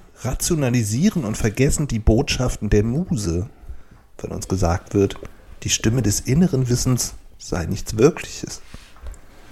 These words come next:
Wenn wir die Macht der Lebenskraft fürchten,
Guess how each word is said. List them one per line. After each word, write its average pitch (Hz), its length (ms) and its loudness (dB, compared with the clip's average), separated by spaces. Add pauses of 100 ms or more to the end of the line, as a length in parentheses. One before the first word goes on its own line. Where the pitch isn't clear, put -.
(500)
Wenn 98 160 -6
wir 82 80 -2
die 90 120 0
Macht - 540 -2 (160)
der 104 100 0
Lebenskraft 135 800 2
fürchten, 127 680 -2